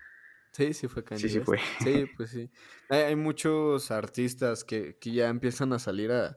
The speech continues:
Speaker 1: pues, a, a decir estas cosas, ¿no? Creo que de, del mainstream, así, general, hace poco fue, no sé cómo se pronuncia, güey, uno de One Direction.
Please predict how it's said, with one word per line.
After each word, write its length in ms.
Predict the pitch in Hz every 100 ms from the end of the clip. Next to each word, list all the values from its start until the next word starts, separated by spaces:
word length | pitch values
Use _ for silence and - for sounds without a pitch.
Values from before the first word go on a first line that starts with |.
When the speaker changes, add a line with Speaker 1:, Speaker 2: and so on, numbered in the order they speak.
| - - - _ _
Speaker 1:
pues, 140 | - 117
a, 300 | 113 113 120
a 40 |
decir 320 | 117 - 135
estas 260 | 143 143 127
cosas, 440 | 143 143 120 107
¿no? 240 | 110 120 - -
Creo 200 | 127 131
que 260 | 139 123 127 - - _ _ _ -
de, 460 | 113 107 101 101 -
del 160 | 107
mainstream, 640 | 107 127 131 - 143 143 113
así, 320 | 101 120 113
general, 600 | 117 110 104 117 131 - _ _ -
hace 180 | 117 117
poco 180 | 123 -
fue, 500 | - 110 107 104 - _ _
no 140 | 120 120
sé 140 | 143
cómo 160 | 156 135
se 80 |
pronuncia, 680 | 127 107 98 110 - - 98
güey, 200 | 52 55 - 147
uno 120 | 170
de 80 | 143
One 180 | 127
Direction. 440 | 123 120 - 113